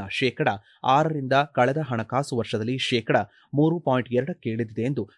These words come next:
ಸರ್ಕಾರ ಲೋಕಸಭೆಗೆ ತಿಳಿಸಿದೆ. ಕಾರ್ಮಿಕ ಮತ್ತು ಉದ್ಯೋಗ ಖಾತೆ ರಾಜ್ಯ ಸಚಿವೆ ಶೋಭಾ ಕರಂದ್ಲಾಜೆ ಸದನಕ್ಕೆ ನೀಡಿದ ಉತ್ತರದಲ್ಲಿ ಈ ವಿಷಯವನ್ನು ತಿಳಿಸಿದ್ದಾರೆ. ಇತ್ತೀಚಿನ ಆವರ್ತಕ ಕಾರ್ಮಿಕ ಪಡೆ ಸಮೀಕ್ಷೆ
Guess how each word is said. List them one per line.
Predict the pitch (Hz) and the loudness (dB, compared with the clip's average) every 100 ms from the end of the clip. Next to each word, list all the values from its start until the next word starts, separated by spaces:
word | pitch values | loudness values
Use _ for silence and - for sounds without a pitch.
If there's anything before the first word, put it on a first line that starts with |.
| - | 0
ಸರ್ಕಾರ | 147 147 156 147 | 2 2 -2 0
ಲೋಕಸಭೆಗೆ | 131 104 123 135 - 104 131 | 0 -2 -2 -4 -6 -8 -6
ತಿಳಿಸಿದೆ. | 113 107 107 120 - _ _ | -6 -6 -4 -2 -4 _ _
ಕಾರ್ಮಿಕ | 135 120 117 110 | 0 2 0 -4
ಮತ್ತು | 190 175 123 | -4 -4 -4
ಉದ್ಯೋಗ | 113 104 123 123 | -6 -4 -4 -2
ಖಾತೆ | 120 117 110 131 131 | -2 -2 0 2 2
ರಾಜ್ಯ | 117 123 127 170 | 2 0 0 -4
ಸಚಿವೆ | - 110 - 120 | -4 -4 -4 -4
ಶೋಭಾ | 101 135 123 143 | -2 -2 -2 -4
ಕರಂದ್ಲಾಜೆ | 127 107 104 127 135 104 _ _ | -4 -4 0 0 0 -4 _ _
ಸದನಕ್ಕೆ | - 147 180 185 170 | 0 2 0 -2 -2
ನೀಡಿದ | 120 117 | 0 0
ಉತ್ತರದಲ್ಲಿ | 113 107 117 107 113 | -2 -2 -4 -4 -4
ಈ | - 127 | -4 -2
ವಿಷಯವನ್ನು | 120 - 107 104 | -2 -2 -4 -4
ತಿಳಿಸಿದ್ದಾರೆ. | 104 101 107 110 110 123 _ _ _ _ _ 156 | -6 -10 -8 -4 -2 -2 _ _ _ _ _ 0
ಇತ್ತೀಚಿನ | 165 196 - 165 104 - - | 2 2 -2 -4 -4 -8 -2
ಆವರ್ತಕ | 135 156 165 - - | 2 2 0 -6 -8
ಕಾರ್ಮಿಕ | 165 - 117 117 123 139 | -4 -2 0 -2 -4 -4
ಪಡೆ | 139 110 117 | -2 -2 -2
ಸಮೀಕ್ಷೆ | - 104 107 - 143 139 | -4 -6 -6 -2 0 -2